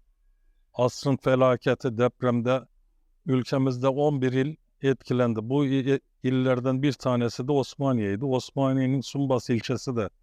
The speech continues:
bu depremden etkilenen iller, ilçeler arasında yer alıyor.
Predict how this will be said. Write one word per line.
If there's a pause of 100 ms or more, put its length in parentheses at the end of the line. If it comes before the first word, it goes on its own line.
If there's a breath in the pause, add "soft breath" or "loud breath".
(340)
bu
depremden
etkilenen (480)
iller,
ilçeler
arasında
yer
alıyor.